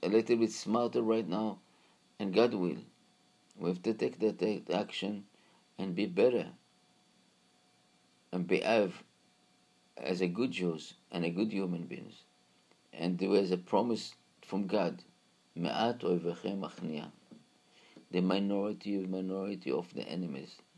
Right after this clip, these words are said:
I will take of them. Just follow my instruction. And I want to, my friends, the non-Jewish people, and I know that you believe in the Bible, you believe in all these,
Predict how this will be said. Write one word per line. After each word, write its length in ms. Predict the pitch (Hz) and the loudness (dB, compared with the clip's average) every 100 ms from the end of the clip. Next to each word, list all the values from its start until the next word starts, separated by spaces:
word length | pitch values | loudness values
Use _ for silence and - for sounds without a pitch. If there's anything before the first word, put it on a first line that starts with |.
| _ _ _ _ - | _ _ _ _ 0
I 120 | 98 | 2
will 160 | 101 | 2
take 300 | 90 82 - | -2 -8 -12
of 140 | - 87 | -12 -12
them. 220 | - - - _ _ _ _ _ _ _ - | -16 -16 -20 _ _ _ _ _ _ _ -16
Just 360 | 87 95 95 - | 2 4 4 -2
follow 320 | - 80 87 | -2 0 0
my 120 | 82 | 0
instruction. 600 | 80 - - - - - - _ _ _ _ _ _ _ _ _ _ _ _ - - _ | -8 -12 -14 -14 -16 -18 -20 _ _ _ _ _ _ _ _ _ _ _ _ -20 -20 _
And 120 | 92 | 4
I 60 | 110 | 6
want 220 | 120 131 | 6 4
to, 120 | 131 | 2
my 200 | 113 113 | 4 4
friends, 340 | 110 107 113 107 | 4 2 0 0
the 220 | 98 104 | 0 2
non-Jewish 560 | 104 131 - 85 82 - | 2 0 -2 -6 -8 -12
people, 300 | - - 85 - - _ _ _ _ _ _ _ _ | -18 -20 -20 -20 -20 _ _ _ _ _ _ _ _
and 140 | 92 92 | 0 2
I 80 | 104 | 6
know 440 | 107 113 117 123 | 8 8 8 6
that 280 | 104 98 - - _ _ _ 95 | 2 0 -6 -20 _ _ _ 0
you 120 | 95 | 2
believe 360 | 95 95 101 | 4 4 4
in 80 | 104 | 4
the 80 | 101 | 0
Bible, 400 | 90 98 92 92 | 0 -2 0 0
you 200 | 98 95 | 0 0
believe 300 | 87 92 92 | 2 2 2
in 140 | 92 | 0
all 260 | 73 82 95 | -2 -2 -2
these, 300 | 101 - | -4 -6